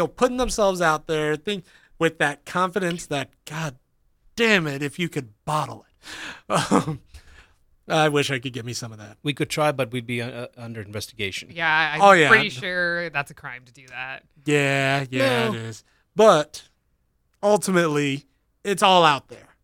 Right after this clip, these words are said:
Speaker 1: So it's
Speaker 2: Right.
Speaker 1: comedy, drama, music, content is out there.
Speaker 2: Right.
Speaker 1: And so many different people s-, do so many different things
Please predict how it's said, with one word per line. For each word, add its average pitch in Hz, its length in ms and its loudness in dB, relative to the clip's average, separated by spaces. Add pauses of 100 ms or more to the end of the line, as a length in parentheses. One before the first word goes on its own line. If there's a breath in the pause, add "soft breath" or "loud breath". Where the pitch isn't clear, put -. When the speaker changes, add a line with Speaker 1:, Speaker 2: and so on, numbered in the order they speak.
(100)
Speaker 1:
So 156 180 2
it's 131 160 -8
Speaker 2:
Right. - 120 -20
Speaker 1:
comedy, 143 640 4
drama, 147 680 2
music, 143 640 -4 (720)
content 226 520 0
is 143 140 -4
out 117 220 -10
there. - 220 -20 (240)
Speaker 2:
Right. 127 240 -12 (420)
Speaker 1:
And 170 500 -4
so 226 200 2
many 233 180 0
different 202 280 0
people 170 260 -6
s-, 151 120 -8
do 151 200 -8
so 196 280 -4
many 185 220 -4
different 151 460 -6
things 123 500 -8